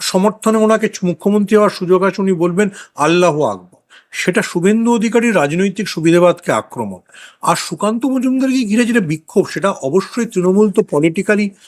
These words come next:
এটাকে ব্যবহার করতে চাইবে যে কেন্দ্রের টাকা যখন আটকে আছে। এবং কেন্দ্রের টাকা তো কোনো সরকারের নির্দিষ্ট টাকা না, সেটা করের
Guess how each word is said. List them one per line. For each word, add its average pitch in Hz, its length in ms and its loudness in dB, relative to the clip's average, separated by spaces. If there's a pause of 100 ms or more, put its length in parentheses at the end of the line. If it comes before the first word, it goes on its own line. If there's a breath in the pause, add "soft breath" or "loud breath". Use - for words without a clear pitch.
(120 soft breath)
এটাকে 185 260 0
ব্যবহার 147 460 2
করতে 170 320 -4
চাইবে 123 340 -6
যে 214 120 -8
কেন্দ্রের 170 460 -2 (100)
টাকা 170 240 -4
যখন 160 200 -4
আটকে 117 380 -6
আছে। - 200 -14 (400 loud breath)
এবং 226 220 0
কেন্দ্রের 151 480 2
টাকা 202 220 0
তো 233 100 -2
কোনো 226 320 -2
সরকারের 180 520 0
নির্দিষ্ট 160 440 -4
টাকা 226 220 0
না, 302 80 -2
সেটা 202 200 -4
করের 185 320 2